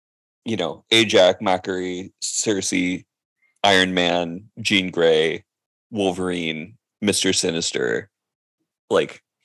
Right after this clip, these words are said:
to, to do a mission together in the movies. And,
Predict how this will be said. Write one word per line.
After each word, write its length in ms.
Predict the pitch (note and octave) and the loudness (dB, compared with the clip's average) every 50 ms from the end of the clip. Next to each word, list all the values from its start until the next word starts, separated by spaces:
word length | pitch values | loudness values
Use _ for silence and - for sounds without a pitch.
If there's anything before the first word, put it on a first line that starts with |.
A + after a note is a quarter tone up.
| _ - - | _ -10 0
to, 260 | - A2+ G2+ F2 D#2+ | 2 4 4 4 2
to 160 | - - G#2 | 0 -2 -2
do 180 | F#2 G#2 F#2+ F2+ | 0 2 2 2
a 60 | E2+ | 2
mission 340 | E2+ E2 D#2+ - - E2 D#2+ | 2 2 0 0 -2 -4 -4
together 420 | - F2 E2 E2 D2+ D2+ D2+ D#2 | -4 0 2 2 2 2 2 0
in 260 | D2+ - D#2+ F#2 F2 | -2 -2 -2 -2 -2
the 40 | E2 | -2
movies. 580 | E2 E2 E2 D#2 - C#2 G#1+ G1+ - - - - - _ - - _ _ _ _ - | -2 -2 -2 -2 -2 -4 -8 -6 -4 -6 -6 -6 -8 _ -20 -20 _ _ _ _ 0
And, 220 | A2 G#2 G2+ - | 2 2 2 0